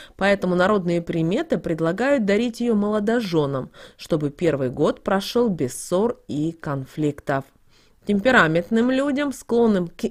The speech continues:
импульсивным поступкам, рекомендуют выращивать синполию дома.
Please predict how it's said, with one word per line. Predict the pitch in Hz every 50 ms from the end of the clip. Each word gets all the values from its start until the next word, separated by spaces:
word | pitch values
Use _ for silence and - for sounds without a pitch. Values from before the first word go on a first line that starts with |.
| - -
импульсивным | 226 240 226 226 - 277 277 262 - - - 180 156 147 147 156 185
поступкам, | 185 - 214 226 - - - 269 262 - - - 302 330 330 - - - - - - 208 -
рекомендуют | 254 320 320 339 302 269 262 240 214 180 170 190 233 277 311 311
выращивать | 247 196 175 151 143 135 156 175 - - 226 226 233 226 -
синполию | - - 165 147 139 139 - 156 151 147 147 156 156 156
дома. | 151 147 143 143 143 143 143 139 131 131 147